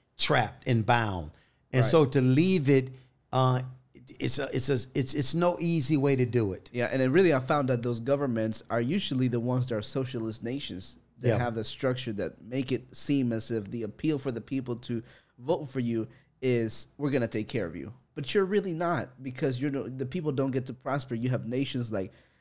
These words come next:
Speaker 2: Venezuela and all them that you have a limited amount of things that you can shop in a week. Then you walk into America and you go to a Walmart and you have an abundance. I've seen this video on YouTube by this guy that when he first came from Venezuela or Cuba,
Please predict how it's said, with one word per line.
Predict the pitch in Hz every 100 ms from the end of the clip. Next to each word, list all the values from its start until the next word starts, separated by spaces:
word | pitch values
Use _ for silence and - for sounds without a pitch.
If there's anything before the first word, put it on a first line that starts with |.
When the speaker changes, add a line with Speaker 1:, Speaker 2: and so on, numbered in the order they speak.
| _
Speaker 2:
Venezuela | 117 107 98 - 139 143 139 135
and | 107
all | 127
them | 123 123
that | 110 147
you |
have | 160 139
a | 117 -
limited | 135 160 170 170 165
amount | 139 139 139
of | 131
things | 127 147 127
that | 120 107
you | 127
can | 117
shop | 104 - 143 92 - -
in | 120
a | 113
week. | 131 123 123
Then | 139
you | 147
walk | 123 131 135
into | 127 127
America | 113 135 131 127 113 107 - _ _ -
and | 123
you | 120
go | 110 143
to | 165 - 127
a |
Walmart | 113 117 117 117 113
and | 120
you |
have | 120 131 120
an | 123 120
abundance. | 113 135 156 98 90
I've | 113 127
seen | 147 120
this | 117
video | 117 131 123
on | 113
YouTube | 127 139 135 127 127 - - -
by | 117
this | 113 107
guy | 107 131
that | 117 104 110
when | 120
he | 120
first | - 139 143
came | - 151 135
from | 127
Venezuela | 110 127 127 - 127 120
or | 120
Cuba, | 117 - 190 165 120